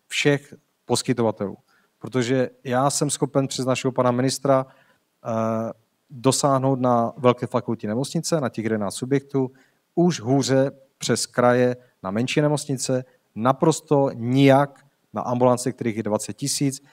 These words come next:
A kdybyste, jestli, jestli sledujete internet, nebo teda, eh, Seznam, tam byl článek, který mě sice ocitoval, sice blbě, protože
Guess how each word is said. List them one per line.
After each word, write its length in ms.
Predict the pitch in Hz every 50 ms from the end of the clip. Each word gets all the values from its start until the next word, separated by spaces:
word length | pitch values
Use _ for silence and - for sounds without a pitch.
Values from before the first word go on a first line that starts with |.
| _ _ _
A 80 | 104 110
kdybyste, 320 | 120 127 123 123 - 139
jestli, 240 | 123 - 139 123 123 -
jestli 260 | 131 117 - 131 117
sledujete 800 | - - 131 123 120 123 127 123 123 - 127 117 104 98 95 - - 101
internet, 400 | 123 131 131 - 147 135 139 131
nebo 220 | 123 110 107 104
teda, 200 | - - - -
eh, 840 | - _ _ _ - - - - _ _ - 104 101 101 101 98 95
Seznam, 440 | - - 139 135 143 143 135 135 123
tam 220 | - 120 113 113
byl 120 | 110 113 104
článek, 440 | - - 123 127 135 143 147 139
který 220 | - - 123 120 120
mě 180 | 120 117 110 110 -
sice 320 | - - 135 127 - 123
ocitoval, 480 | 107 104 - - 135 123 135 131 123 104
sice 240 | - 151 131 120 113
blbě, 360 | 98 107 110 113 131 135 131
protože 400 | - 131 - 123 113 120 120